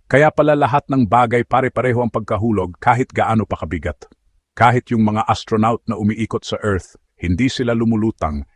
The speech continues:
dahil walang gravity. Ang totoo, nahulog sila sa isang kurbadong daan ng oras na paikot sa Earth. Kahit saan sa kalawakan, mula sa pinakamaliit na alikabok hanggang sa pinakamalaking galaxy, gumagalaw ang mga bagay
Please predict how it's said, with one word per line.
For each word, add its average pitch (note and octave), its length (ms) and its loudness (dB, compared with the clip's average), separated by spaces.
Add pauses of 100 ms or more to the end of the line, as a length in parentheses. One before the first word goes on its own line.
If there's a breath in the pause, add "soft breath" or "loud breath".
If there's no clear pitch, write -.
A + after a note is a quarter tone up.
dahil F#2+ 320 0
walang F#2 320 -2
gravity. E2 560 -6 (1120)
Ang A2+ 160 4
totoo, C3+ 480 -2 (240 soft breath)
nahulog D3 480 2
sila C3+ 320 0
sa - 160 -6
isang A#2+ 320 -4
kurbadong G#2+ 640 0
daan G#2+ 240 0
ng G#2 160 -2
oras G#2+ 320 -2
na G2+ 160 -6
paikot F#2 320 -6
sa - 160 -6
Earth. - 380 -8 (300)
Kahit C#3+ 320 2
saan D3+ 240 0
sa - 80 -4
kalawakan, A#2 640 2 (320 soft breath)
mula E3 160 8
sa E3+ 160 -2
pinakamaliit A#2+ 640 0
na G#2 160 -4
alikabok G2 560 -4
hanggang F#2+ 240 -2
sa - 80 -8
pinakamalaking G2 640 -2
galaxy, G2+ 480 -2 (320 soft breath)
gumagalaw D3+ 560 4
ang C#3 80 0
mga C3 240 -2
bagay A#2+ 340 0